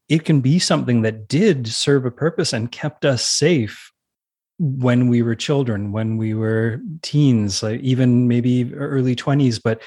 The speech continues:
that doesn't mean that it still has to be in place now. If it is stopped, if it has served its purpose <laughs> and we've moved on to a different part of our life, being able to recognize those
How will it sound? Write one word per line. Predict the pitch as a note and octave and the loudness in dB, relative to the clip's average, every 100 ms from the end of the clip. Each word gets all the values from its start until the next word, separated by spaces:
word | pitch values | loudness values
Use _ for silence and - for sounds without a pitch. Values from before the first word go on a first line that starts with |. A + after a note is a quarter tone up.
| - - _ | -18 -20 _
that | A#2 - | -6 -2
doesn't | C3+ C#3+ C#3+ | 0 0 0
mean | A#2+ A2+ | 2 2
that | A2+ | 0
it | - | -4
still | - A2+ A2 G#2+ G#2+ _ - | -4 -2 0 -2 -6 _ -10
has | - A2+ - | -4 -2 -2
to | A#2+ | -4
be | A2 G#2+ | -2 -2
in | G#2 | -2
place | - G2+ G2 - - - | -4 -6 -4 -4 -6 0
now. | A#2+ B2+ A2+ G#2 - | 2 4 4 0 0
If | - E3+ C#3+ | 0 0 0
it | B2+ | -2
is | A#2 | -2
stopped, | - A#2+ A2 - | -4 -4 -6 -4
if | A#2 A#2 | -6 -2
it | |
has | G#2+ G2+ - - - _ | -2 -2 -6 -12 -20 _
served | - - E3 D3 | -4 2 4 4
its | D3+ - | 0 0
purpose | B2 A2 A#2 | -2 0 0
<laughs> | C3 | 2
and | D#3 C3 | 2 4
we've | B2+ A2+ | 2 2
moved | A#2+ B2+ C3+ A#2+ | 2 2 2 0
on | B2+ A#2+ A2 G#2+ | -2 -2 -2 -6
to | G#2 A2+ G#2+ | -8 -6 -4
a | |
different | G2 - A2+ A#2 _ _ _ | -4 -4 -6 -8 _ _ _
part | - A#2+ A2 | -2 0 2
of | |
our | G2+ G2+ | 0 0
life, | A#2 D#3 - - - - - - _ | 2 0 -2 -8 -20 -20 -20 -20 _
being | C#3 D3+ E3 | 0 2 4
able | D#3 D#3 | 2 2
to | C#3 | 2
recognize | B2 C3 E3 C3+ A2 G#2 G#2 - | 2 2 0 0 0 -2 -4 -6
those | A#2 A#2 A2+ A#2 G#2+ | -2 0 2 0 -2